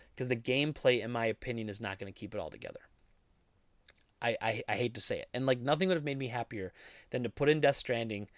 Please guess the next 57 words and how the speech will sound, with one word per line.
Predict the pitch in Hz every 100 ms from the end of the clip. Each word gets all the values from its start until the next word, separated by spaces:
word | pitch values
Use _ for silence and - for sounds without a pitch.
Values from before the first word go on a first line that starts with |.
| - - 123
last | 120 - -
Thursday | 131 127
night | 117 104 101
and | 113 117
just | 110
be | 120 -
so | - 127
completely | 113 113 - 180 208
immersed | 190 151 147 127
in |
a | 120
game | 120 104 101
and | 110
love | 117 123
it | 120
so | - 127 135
much | 123 110 -
that | 120
it | 104
was | 107
my | 101
game | 95 95 92
of |
the | 87
year. | 69 - - - - - - _ -
I | 147 175
don't | 180 151
see | - 160
how | 139 135
this | 127 -
could | -
be | 123 - -
anyone's | 113 113 104 98 98
game | 104 95
of | 85
the | 90
year. | 76 -
Now, | 127
that | 147 170
might | 226 -
change. | 277 269 110 -
When | 127
I | 123
get | 151 170
to | 170
the |
end | 170
of | 165
the |
story, | 160 - 135 175 151
if | -
certain | - 127 123
reveals | 113 113 117 135
pop | - 131 139
up | 143
and | 123
there's | 104 -